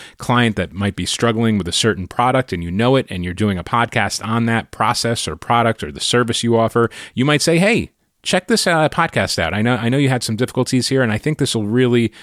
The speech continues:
walk you through it, and you'll hear some different perspectives on how this might benefit you or benefit your mission or help really solve the problem that you're having." So that's a, that's a great way to do a podcast. If you're just looking for new clients,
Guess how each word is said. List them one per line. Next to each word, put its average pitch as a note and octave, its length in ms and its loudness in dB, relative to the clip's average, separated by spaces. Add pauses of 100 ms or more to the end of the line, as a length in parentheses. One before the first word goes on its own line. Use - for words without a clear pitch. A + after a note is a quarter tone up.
(120)
walk G#2+ 340 0
you G2 80 -2
through A#2 280 2
it, G#2+ 60 4
and F#2 80 -4
you'll F2 100 -6
hear A2+ 160 2
some F#2+ 160 -6
different G2 300 -4
perspectives G#2 540 -2
on F2+ 200 -6
how A2 200 -4
this G#2+ 220 -4
might F#2+ 240 -4
benefit G2+ 380 -4
you A2+ 420 2 (320)
or F2+ 140 -6
benefit G#2+ 420 -2
your F2+ 140 -6
mission G#2+ 360 0
or E2+ 140 -6
help A2 300 -2
really G#2 220 0
solve F#2+ 340 -2
the E2+ 80 -8
problem E2+ 500 -4
that E2 160 -10
you're E2+ 140 -12
having." C3 360 -4 (340)
So C3+ 120 -2
that's C3+ 140 2
a, C3 60 2
that's - 280 -4
a - 20 -4
great G#2+ 220 2
way G2 140 0
to E2+ 80 -8
do F2+ 200 -2
a E2+ 120 -8
podcast. - 560 -6
If C3 160 -6
you're G3 120 2
just C4+ 280 -2
looking A#2+ 360 0
for G#2 360 2
new G#2 280 0
clients, D3 600 0